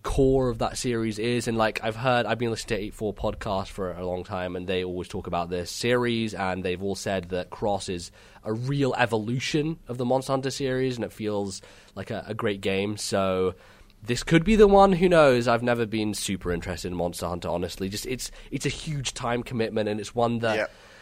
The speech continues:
Speaker 2: Yep.
Speaker 1: I'm not willing to learn and really get
Speaker 2: Yep.
Speaker 1: good at, because I like to play a bunch of games, and it seems like the kind of hundred-hour sinkhole that would end up going
Speaker 2: Yeah.
Speaker 1: further than that if I enjoyed it. I don't know.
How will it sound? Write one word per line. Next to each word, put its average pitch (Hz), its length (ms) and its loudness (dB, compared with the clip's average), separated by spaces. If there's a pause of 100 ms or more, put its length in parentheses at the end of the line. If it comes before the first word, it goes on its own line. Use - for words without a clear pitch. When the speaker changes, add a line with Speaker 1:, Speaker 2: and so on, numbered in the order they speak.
(120)
Speaker 2:
Yep. 90 200 -6
Speaker 1:
I'm 143 140 4
not 143 440 2
willing 135 320 2
to - 140 -2
learn 127 720 4
and 110 200 -2
really 110 180 0
get 110 160 0
Speaker 2:
Yep. 95 120 -10
Speaker 1:
good 113 160 2
at, 107 220 2
because 101 600 -2
I 107 120 -6
like 101 300 -2
to 98 80 -12
play 98 260 -4
a 95 40 0
bunch 101 240 -4
of 101 60 -6
games, 98 340 -2
and 98 80 -8
it 95 60 -10
seems 101 260 -4
like 95 220 -4
the 98 80 -10
kind 104 160 -6
of 98 120 -6
hundred-hour 101 520 0
sinkhole 101 720 0 (520)
that 110 460 -4
would 95 380 0
end 104 260 -2
up 95 180 2 (100)
going 98 180 2
Speaker 2:
Yeah. 87 220 0
Speaker 1:
further 120 420 0
than 120 240 0
that 120 420 2
if 110 220 -6
I 101 120 0
enjoyed 98 520 0
it. - 40 -4
I 117 120 0
don't 98 120 -2
know. 82 180 -6